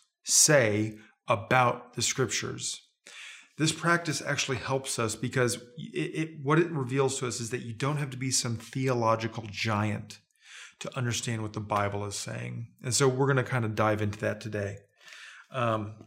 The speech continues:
it's this idea that we can read the word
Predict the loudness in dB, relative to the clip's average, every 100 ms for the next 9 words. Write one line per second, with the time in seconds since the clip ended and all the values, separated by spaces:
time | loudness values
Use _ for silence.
0 | -14 -6 -2 2 2 2 2 2 2 4
1 | 2 2 -4 -18 -18 0 0 2 0 0
2 | 2 2 2 2 0 0 0 -2 -8